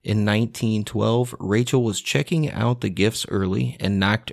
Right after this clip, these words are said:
over, uh, an open flame, which caught her on fire. The parlor ended up burning,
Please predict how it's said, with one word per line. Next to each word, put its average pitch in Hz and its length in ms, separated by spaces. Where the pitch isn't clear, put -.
over, 110 520
uh, 90 260
an 104 240
open 98 340
flame, 113 540
which - 320
caught 143 300
her 131 200
on 120 200
fire. 107 480
The 98 140
parlor 160 420
ended 127 300
up 110 120
burning, 117 600